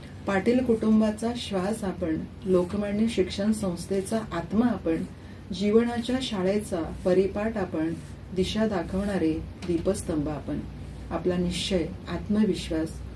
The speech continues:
न बोलताही पूर्ण होणारी महत्वाकांक्षी धडपड सारी चेंबूर नगरी अनुभवते. आपला हा कर्तबगारीचा इतिहास मानव जातीसाठी चिंतनीय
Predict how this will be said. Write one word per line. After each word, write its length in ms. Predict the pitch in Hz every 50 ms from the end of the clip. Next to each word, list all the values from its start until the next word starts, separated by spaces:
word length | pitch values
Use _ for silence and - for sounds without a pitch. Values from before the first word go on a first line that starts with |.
| - - - -
न 180 | 208 202 214 226
बोलताही 540 | 220 220 220 214 208 208 - 226 226 240
पूर्ण 300 | 262 262 - 220 208 196
होणारी 460 | 202 202 190 190 190 190 190 202 214 220
महत्वाकांक्षी 720 | 208 190 170 160 175 185 190 190 208 202 196 - - 208
धडपड 500 | 185 165 160 160 165 - 214 190 175 180 - - - - - - - -
सारी 320 | - - 190 180 180 202 214
चेंबूर 440 | 214 - 202 185 165 160 165 185 196
नगरी 380 | 196 190 180 165 180 196 208
अनुभवते. 680 | 175 185 175 170 165 156 180 214 220 214 - - - - - - - - - - - - - - -
आपला 280 | 190 190 190 220 226 226
हा 120 | 220 247
कर्तबगारीचा 760 | 247 - 226 208 - - 226 220 214 226 220 226 226 - 240
इतिहास 540 | 226 220 214 - 220 214 220 233 240 - - -
मानव 360 | 190 180 170 170 190 220 240
जातीसाठी 580 | 226 220 208 190 202 202 - 196 190 190 226 226
चिंतनीय 720 | - - 220 190 175 170 165 208 226 226 220 196 170 160